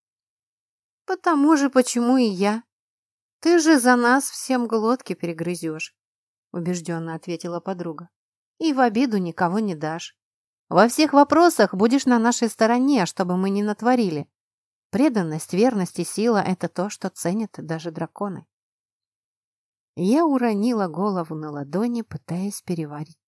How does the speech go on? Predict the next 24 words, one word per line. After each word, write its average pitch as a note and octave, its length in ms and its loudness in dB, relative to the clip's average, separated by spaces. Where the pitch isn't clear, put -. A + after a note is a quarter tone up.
новости. D#3 640 -12
Даже C4 440 2
не A3+ 160 4
заметила G#3+ 600 2
принесённую G3+ 840 -4
на F3+ 140 -2
Фане G#3+ 360 -2
кружку G#3 480 -4
с - 120 -10
успокоительным E3+ 920 -6
отваром. D#3 720 -8
Господи, F3+ 760 -4
где G3 600 2
же A3 100 0
я G3+ 240 4
так F3+ 420 2
нагрешила, F#3+ 920 -2
что - 260 4
мне C4+ 240 4
теперь A#3 380 4
приходится A3+ 640 0
это G3+ 260 0
всё E3+ 280 -2
разгребать? D#3 760 -6